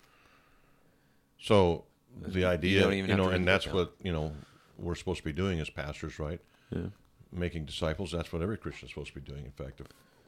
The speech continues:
Speaker 1: you read Jesus' words, "Go and make disciples," and he didn't want half disciples. He wanted whole disciples.
Speaker 2: Yeah.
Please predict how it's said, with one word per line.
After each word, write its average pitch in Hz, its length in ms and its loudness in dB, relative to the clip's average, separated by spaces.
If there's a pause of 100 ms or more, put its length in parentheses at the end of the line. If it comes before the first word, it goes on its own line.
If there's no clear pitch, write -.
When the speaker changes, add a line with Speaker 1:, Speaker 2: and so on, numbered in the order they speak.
(460)
Speaker 1:
you 76 180 -8
read 76 300 4 (320)
Jesus' 85 460 2
words, 69 360 -2 (840)
"Go 82 180 8
and 78 100 4
make 80 160 4
disciples," 82 600 2 (800)
and 82 240 4
he 82 100 4
didn't 85 200 8
want 80 220 4
half 90 220 4
disciples. - 640 -6 (580)
He 90 80 2
wanted 90 240 4
whole 92 220 4
disciples. - 680 -6 (580)
Speaker 2:
Yeah. 87 180 -2